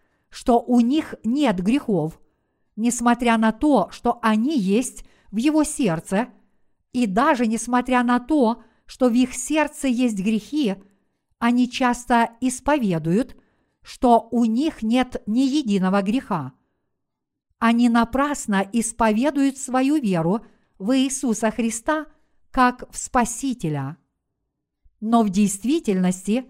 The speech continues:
они просто утешают самих себя, обманывая свои сердца, даже несмотря на то, что в их сердцах есть грехи. Подобные люди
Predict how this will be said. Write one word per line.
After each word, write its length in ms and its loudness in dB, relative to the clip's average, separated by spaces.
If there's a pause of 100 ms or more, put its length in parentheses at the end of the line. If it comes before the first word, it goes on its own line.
(340)
они 300 2
просто 760 2
утешают 800 0
самих 400 -2
себя, 560 -4 (720)
обманывая 920 0
свои 360 -2
сердца, 680 -6 (580)
даже 480 0
несмотря 580 0
на 140 0
то, 240 0
что 460 0 (240)
в 200 -2
их 220 0
сердцах 840 -4 (400)
есть 440 2
грехи. 540 -2 (920)
Подобные 680 4
люди 560 0